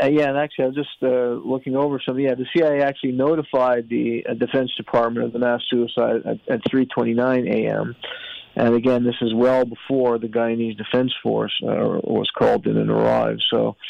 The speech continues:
yeah, I, I don't know. Uh, you know, obviously they, uh, were privy to what was going on there, and it, it fuels suspicion. And, you know, especially when you examine Jones's connection and what was going on at Jonestown, you start to put two and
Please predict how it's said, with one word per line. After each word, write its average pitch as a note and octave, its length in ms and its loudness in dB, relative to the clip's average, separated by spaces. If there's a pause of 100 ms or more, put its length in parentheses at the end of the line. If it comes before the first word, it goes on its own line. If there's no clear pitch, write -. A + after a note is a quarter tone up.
(440)
yeah, C#3 260 4
I, A#2+ 360 0
I C#3 40 2
don't C#3 180 0
know. C3 400 -2
Uh, G#2 220 -6
you A#2 60 -16
know, A2+ 300 -16
obviously B2 640 0
they, A#2 480 -2
uh, A2+ 260 -6
were A#2 140 0
privy A#2+ 560 2 (340)
to C3 80 4
what B2 200 4
was A#2+ 140 -2
going A#2+ 280 0
on C3 260 0
there, A#2 340 -2 (520)
and A2+ 440 0
it, A#2 140 0
it A#2 240 0
fuels B2 260 4
suspicion. A#2+ 640 0
And, A2+ 240 0
you B2 80 2
know, B2 80 2
especially C#3+ 440 0
when A#2+ 220 2
you A2+ 280 -2 (240)
examine B2+ 640 2
Jones's B2+ 400 0
connection B2+ 580 -2
and A2+ 180 0
what C3+ 280 2 (400)
was B2 220 2
going A#2+ 280 2
on D#3 260 2
at C3 120 -4
Jonestown, A#2 720 -2
you A#2 140 0
start A#2+ 280 0
to A#2 80 -8
put - 280 -2
two A#2+ 100 0
and A2+ 120 -2